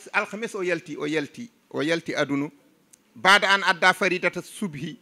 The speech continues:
caggal julde mbo subaka. O waɗi wasif. Summa daja o leli, omo huccidi bangge funnangue, wa da'a bi ma'in, o yo rokki ndiyam o yara. O ummi o rokka ndiyam, o rutti e ɗo lelino ɗo.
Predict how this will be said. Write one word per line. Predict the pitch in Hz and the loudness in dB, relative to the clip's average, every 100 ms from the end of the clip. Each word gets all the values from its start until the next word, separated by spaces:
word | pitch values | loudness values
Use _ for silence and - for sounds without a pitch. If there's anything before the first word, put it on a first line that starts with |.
| - | -2
caggal | 180 175 180 | 2 4 2
julde | 147 180 170 | 0 -2 -2
mbo | 156 | -2
subaka. | 180 143 135 113 _ _ _ _ _ _ _ _ _ _ _ _ _ _ - | -2 -2 -2 -8 _ _ _ _ _ _ _ _ _ _ _ _ _ _ -4
O | 143 | 2
waɗi | 190 175 | 4 4
wasif. | 185 160 160 143 - - _ _ _ _ _ _ _ _ _ _ 508 508 508 - - _ _ _ _ _ _ _ _ | 4 4 2 -4 -6 -20 _ _ _ _ _ _ _ _ _ _ _ -20 -20 -20 -20 _ _ _ _ _ _ _ _
Summa | - 233 214 208 | -12 -6 0 0
daja | 170 135 170 175 180 | 2 2 2 4 4
o | 180 | 4
leli, | 170 180 180 180 214 - _ - - | 4 4 4 -2 -8 -18 _ -16 -10
omo | 165 | -8
huccidi | 156 208 214 170 | -6 -6 -4 0
bangge | 170 170 165 | 0 0 -4
funnangue, | 190 170 175 180 | -6 0 0 2
wa | 156 | 0
da'a | 135 165 170 170 | 2 2 4 4
bi | 147 156 | 2 2
ma'in, | 175 180 196 190 | 4 4 2 -4
o | |
yo | 170 160 | -2 -2
rokki | 180 - | -2 -6
ndiyam | 160 160 151 | -6 -4 -2
o | 135 | -2
yara. | 131 123 - _ _ _ _ _ _ _ _ _ | -2 -4 -8 _ _ _ _ _ _ _ _ _
O | 147 165 | -10 -8
ummi | 185 190 | -4 -2
o | 160 | 0
rokka | 160 - 156 | -2 0 0
ndiyam, | 156 175 175 | 2 0 0
o | 156 | -4
rutti | 151 185 - 208 170 | -4 -6 -6 -4 -2
e | 160 | 0
ɗo | 160 | 2
lelino | 165 190 180 160 139 | 4 4 2 0 -2
ɗo. | 123 | -6